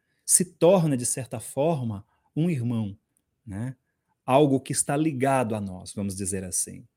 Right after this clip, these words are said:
tá? Necessariamente, não precisa ter a forma humana, quando nós olhamos para a natureza, nossa irmã, né? Com tantos e tantos elementos,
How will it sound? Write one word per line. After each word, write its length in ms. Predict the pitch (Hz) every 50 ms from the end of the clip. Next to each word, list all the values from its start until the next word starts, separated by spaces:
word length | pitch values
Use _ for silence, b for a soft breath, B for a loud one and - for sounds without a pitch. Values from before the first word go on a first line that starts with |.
| _ _ _ _ _ _
tá? 240 | _ 95 95 101 - _ _ _
Necessariamente, 1040 | 120 131 143 - - 120 - - 107 101 95 95 107 143 175 170 - - - - b b b b
não 100 | 117 110
precisa 300 | - 117 - - 175 175
ter 160 | 180 185 160
a 60 | 143
forma 360 | - - - 151 120 120 123
humana, 480 | 110 107 110 131 143 139 120 104 92 92 - _ _ _ _ _ _ _ _ _
quando 200 | - 117 110 110
nós 200 | 113 113 104 120
olhamos 380 | 113 110 135 143 147 127 -
para 240 | - - 131 123 120
a 20 |
natureza, 720 | 117 120 120 120 - - 113 107 110 110 107 92 95 90 - -
nossa 340 | 117 120 120 - - -
irmã, 320 | 104 87 101 101 104 98 98 - _ _ _ _ _
né? 260 | 104 113 139 143 143 - _ _ _ _ _ _ _ _ _ _ _ _ _
Com 180 | - 139 139 131
tantos 500 | - _ 220 226 233 233 233 196 147 151
e 60 | 156
tantos 480 | 156 - 180 190 190 180 165 135 117
elementos, 960 | 147 151 143 131 117 117 123 127 135 127 120 113 - 78 - - - - -